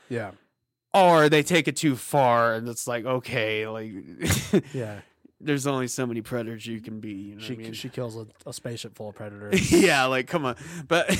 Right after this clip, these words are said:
Speaker 2: <laughs> but
Speaker 1: <laughs>
Speaker 2: overall, I thought it was the best Predator movie since the original.
Speaker 1: Oh, absolutely. E-, easily that.
Speaker 2: Easily.
Speaker 1: I'm still on the fence on whether I like this or the, I, I'm, I almost wanna say this is my favorite one,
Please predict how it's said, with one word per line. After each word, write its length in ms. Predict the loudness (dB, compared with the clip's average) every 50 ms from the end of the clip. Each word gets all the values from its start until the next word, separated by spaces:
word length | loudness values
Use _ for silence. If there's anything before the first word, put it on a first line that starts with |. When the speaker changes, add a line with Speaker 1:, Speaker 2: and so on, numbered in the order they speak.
| 2 4
Speaker 2:
<laughs> 560 | 4 4 4 4 0 -2 -4 -8 -10 -6 4
but 280 | 6 6 6 6 4 6
Speaker 1:
<laughs> 40 | 6
Speaker 2:
overall, 800 | 8 8 8 8 8 8 10 10 10 10 8 8 6 4 2 0 -4 _ -18 -18 -18 _ _ _
I 440 | 4 6 6 6 6 6 4 2 0 -6 _ -16 _
thought 300 | 2 4 6 6 6 4
it 60 | 2
was 200 | 0 0 0 -2
the 80 | -4 -2
best 340 | 2 4 4 4 4 2 0
Predator 320 | 2 2 4 4 2 2
movie 260 | 2 2 2 0 0
since 280 | -2 -2 -4 -4 -6 -6
the 100 | -8 -8
original. 420 | -8 -10 -12 -16 -18 -18 -20 -20 _ _ _ _ _ _ _
Speaker 1:
Oh, 120 | 4 4 6
absolutely. 640 | 6 4 2 2 -2 0 2 2 2 0 -2 -6 -8
E-, 80 | -8 -2 0 2 2
easily 280 | 2 2 2 0 0 0
that. 220 | 0 -2 0 4
Speaker 2:
Easily. 480 | 4 6 6 4 2 -4 -4 -8 -6 -2
Speaker 1:
I'm 180 | 0 0 0 0
still 300 | -2 2 4 6 8 8
on 140 | 8 6
the 80 | 4 2
fence 360 | 0 2 2 2 2 2 2 0
on 120 | 0 2
whether 180 | 2 4 4 2
I 40 |
like 280 | 2 2 2 0 0 0
this 200 | -2 -4 -2 -2
or 40 | -4
the, 140 | -4 -4 -2 0
I, 140 | 0 0 0 -2 _ _ _ _ _ _ _
I'm, 180 | -10 -10 -10 -10 -12 _ -6
I 120 | -6 -6 -2
almost 360 | 0 0 2 2 2 0 2 2
wanna 180 | 2 2 2
say 240 | 0 0 2 2 2
this 180 | 2 0 -2 -4
is 80 | -6
my 140 | -4 -4 -6
favorite 380 | -4 -2 -2 -2 -2 -2 -6 -6
one, 360 | -4 -2 -2 -2 -4 -8